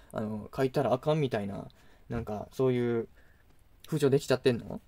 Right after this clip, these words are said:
ええやん、別に。そこ、恥、恥とかなくていいから学ぼうとしようよ。もうカタカナでもいいからさ。な、前々から言ってるんやけど。そしたら、もうちょっとさ、あのー、外国人とも会話できるようになるんじゃないですか、日本人さん。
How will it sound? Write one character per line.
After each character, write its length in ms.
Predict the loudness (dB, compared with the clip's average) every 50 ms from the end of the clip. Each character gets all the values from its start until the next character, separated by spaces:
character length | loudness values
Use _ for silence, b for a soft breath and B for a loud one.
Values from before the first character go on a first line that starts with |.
| -20 -20 -20 _ -20 -20 -20 -20 -20 -20 -20 -12 0 2
え 60 | 4
え 40 | 4
や 80 | 4 2
ん、 40 | 0
別 200 | -6 -6 -6 -8
に。 180 | -8 -8 -12 -16 -20 -20 -20 -20 -20 -20 -20 -20 -18
そ 120 | -18 -4
こ、 160 | -2 0 0
恥、 460 | 0 0 0 2 2 2 0 0 -2 -8 -14 -14 -14
恥 400 | -12 -2 0 2 2 2 4 2
と 80 | 4
か 160 | 4 4 2 0 -4 -10 -12 -6
な 200 | -2 -2 -2 -2
く 100 | 0 2
て 300 | 4 6 6 6 4 -2 -10 -10 -2
い 80 | -2 0
い 60 | 2
か 80 | 2 2
ら 100 | 2 4
学 240 | 6 8 8 8
ぼ 120 | 8 6 4
う 40 | 2
と 100 | 0 -4
し 120 | -2 -2
よ 100 | -2 -2
う 40 | -2
よ。 120 | -6 -10 -10
も 60 | -10 -6
う 20 |
カ 120 | -4 0
タ 80 | 0 2
カ 120 | 4 6
ナ 80 | 4 4
で 80 | 4 2
も 100 | -2 -4
い 60 | -4
い 40 | -6
か 100 | -6 -10
ら 60 | -10
さ。 120 | -14 -16 b b b b b b b b b b -20 -20 -20 -16 -8
な、 200 | -6 -4 -4 -4 -4
前 220 | -2 0 0 2
々 120 | 2 0 0
か 100 | 2 0
ら 20 |
言 80 | 0 0
っ 20 |
て 100 | 0 -2
る 120 | -2 -2
ん 20 | -4
や 80 | -8
け 80 | -10 -12
ど。 160 | -12 -14 -16 b b b b b b b b -6
そ 120 | -6 -6
し 80 | -4 0
た 100 | 0 2
ら、 180 | 2 2 0 0
も 260 | 0 0 0 0 0
う 40 | 0
ち 80 | -2
ょ 20 | -4
っ 20 |
と 100 | -6 -6
さ、 240 | -10 -10 -10 -10 -10 b b b b b b b b b b
あ 160 | -10 -6 -6
の 680 | -6 -6 -6 -8 -8 -10 -10 -10 -10 -10 -10 -10 -12 -12 -16 -20 -20 -20 -20 _ -20 -16 -4 0
ー、 20 |
外 140 | 0 2 2
国 180 | 6 6 6
人 120 | 6 6 2
と 80 | -2
も 40 | -2
会 140 | 0 0 2
話 80 | 2 2
で 80 | 0
き 80 | 0 0
る 60 | -2
よ 80 | 0 0
う 20 |
に 40 | 0
な 60 | 0
る 80 | -2 -2
ん 40 |
じ 60 | -2 -4
ゃ 40 |
な 60 | -4 -4
い 20 |
で 40 | -2
す 60 | -2
か、 80 | -2 -2
日 80 | -2
本 140 | -2 -4 -4
人 100 | -6 -8
さ 120 | -10 -12
ん。 60 | -14